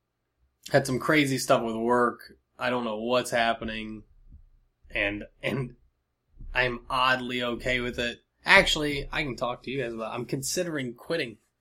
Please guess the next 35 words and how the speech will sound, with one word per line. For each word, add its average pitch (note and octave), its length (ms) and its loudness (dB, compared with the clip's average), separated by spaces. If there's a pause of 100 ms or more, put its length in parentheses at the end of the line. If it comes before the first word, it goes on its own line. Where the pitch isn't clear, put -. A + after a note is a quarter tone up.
thinking C#3+ 400 -4
about A2+ 260 -4
it. G#2+ 140 -16 (180)
I - 140 -10
really C#3 320 0
am. B2 240 -2
Like, A2 340 -4 (1300)
Jamie B2+ 240 0
and B2+ 80 0
I B2 60 -2
talked B2+ 280 0
about B2 220 -2
it A#2 60 -4
a A2+ 40 -4
little A#2+ 280 -6
bit, A#2+ 260 -2
and B2 100 -8
we A2+ 80 -8
talked, A#2+ 300 -4
"Hey, C3+ 180 0
maybe B2+ 320 2
I'll B2 160 2
go B2 300 -2 (640)
get C3 140 -2
into B2+ 120 -4
some C3+ 180 0
other C3+ 140 2
production C#3 540 0
job D3+ 480 2 (260)
somewhere C#3+ 460 4
else D3+ 240 6
in D#3 80 0
the D3+ 80 2
country," E3 600 2
and, A#2 440 -4